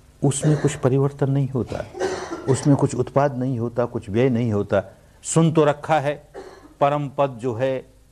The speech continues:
परम सत्य है, वो अमृत है, अमर है, अजर है इत्यादि, सुन रखा है ना, अनुभव नहीं किया ना, उसका साक्षात्कार नहीं किया ना। वो साक्षात्कार नहीं होगा तो हमारे किस काम का?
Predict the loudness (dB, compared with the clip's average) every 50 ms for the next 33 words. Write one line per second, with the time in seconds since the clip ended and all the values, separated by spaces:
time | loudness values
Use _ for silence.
0 | _ _ _ _ 0 2 2 2 0 -2 -2 -2 -2 -2 -4 -8 -4 -2 -2 -2
1 | -2 -2 -2 -2 -2 -2 -2 -2 -2 -4 -6 -4 0 2 2 2 2 0 0 -2
2 | 0 2 2 2 2 0 0 2 2 2 2 2 0 0 0 2 2 2 2 2
3 | 2 2 0 0 -2 -6 -2 0 0 0 0 -4 -12 -18 -16 -6 -2 0 0 2
4 | 2 0 -2 -4 -6 -6 -4 -4 -4 -4 -4 -2 -2 -2 -2 -4 -4 -6 -10 -14
5 | -20 -20 _ _ _ _ -20 -20 -20 -20 -20 -20 -20 -20 -20 -20 -20 -20 -20 -20
6 | -16 -16 -14 -14 -16 -18 -20 -20 -20 -20 -20 -20 _ -20 -20 -18 -4 -2 0 2
7 | 2 2 2 2 0 -2 -2 -2 -2 -4 -2 -2 -2 -2 -2 -4 -8 -10 -16 -20
8 | -20 _ _ -4 -4 0 0 -2 0 2 -2 -2 -2 -6 -6 -2 -2 -2 0 0
9 | -2 -4 -4 -6 -6 -6 -6 -6 -6 -8 -10 -12 -16 -20 _ _ -20 -20 _ _
10 | _ _ _ 2 2 4 4 0 0 0 -2 -4 -4 -2 2 2 2 2 2 0
11 | 2 2 4 2 2 2 0 -2 -2 0 2 2 0 0 -2 -4 -2 0 0 0
12 | 0 0 -6 -10 -12 -14 -14 -18 _